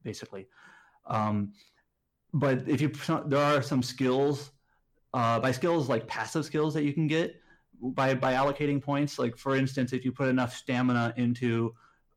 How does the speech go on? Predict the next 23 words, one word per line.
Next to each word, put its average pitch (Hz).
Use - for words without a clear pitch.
uh, 117
or 127
points 127
into 120
stamina, 117
you 113
might 113
get 117
a 113
skill 117
that 110
basically 117
me-, 117
makes 117
it -
so -
you 110
do, 110
or 113
you 110
take 113
less 110
damage 110